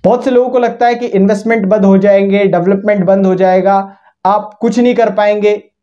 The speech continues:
सारी जो modern economies हैं वो आपको पीछे छोड़ देंगी, international cooperation बंद हो जाएगा। इसलिए इन कामों को तवज्जो नहीं देना चाहिए, अपने आप को ज्यादा से ज्यादा liberalize और वेस्टर्नाइज किया जाए, तभी आपका development हो पाएगा। लेकिन ऐसा नहीं है,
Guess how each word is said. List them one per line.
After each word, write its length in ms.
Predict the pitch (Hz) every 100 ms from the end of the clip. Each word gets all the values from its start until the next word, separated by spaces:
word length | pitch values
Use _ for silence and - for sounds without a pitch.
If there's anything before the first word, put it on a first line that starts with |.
| _ _ _ _ _
सारी 340 | - 214 247
जो 140 | 214 247
modern 340 | 190 214 233
economies 560 | 226 214 202 214 214 208
हैं 220 | 214 214 185
वो 100 | 202
आपको 240 | 202 214
पीछे 280 | 202 196 226
छोड़ 220 | 214 202
देंगी, 280 | 196 196 196
international 640 | 196 190 196 208 196 214
cooperation 480 | 196 190 190 196 214
बंद 200 | 202 202
हो 80 | 185
जाएगा। 420 | 190 185 196 196 - _ _ _ _ _ -
इसलिए 500 | 269 311 269 277 294 190 - -
इन 140 | 220
कामों 320 | 214 202 202 196
को 180 | 220
तवज्जो 480 | 233 196 185 156 196
नहीं 200 | 185 170
देना 220 | 170 170 165
चाहिए, 300 | 180 196 247
अपने 320 | - 190 214
आप 220 | 196 190
को 160 | - 214
ज्यादा 320 | 170 196 226
से 140 | 220
ज्यादा 260 | 185 185 190
liberalize 560 | 180 170 175 175 214 -
और 100 | 190
वेस्टर्नाइज 540 | 170 175 190 170 165 165
किया 180 | 160 135
जाए, 280 | 147 - - _ _ _ _ 202
तभी 280 | 202 254 -
आपका 260 | 185 226
development 540 | 196 160 165 170 180 151
हो 80 | 147
पाएगा। 400 | 127 135 120 - -
लेकिन 200 | 185 190
ऐसा 260 | 180 - 175
नहीं 220 | 156 143
है, 180 | 139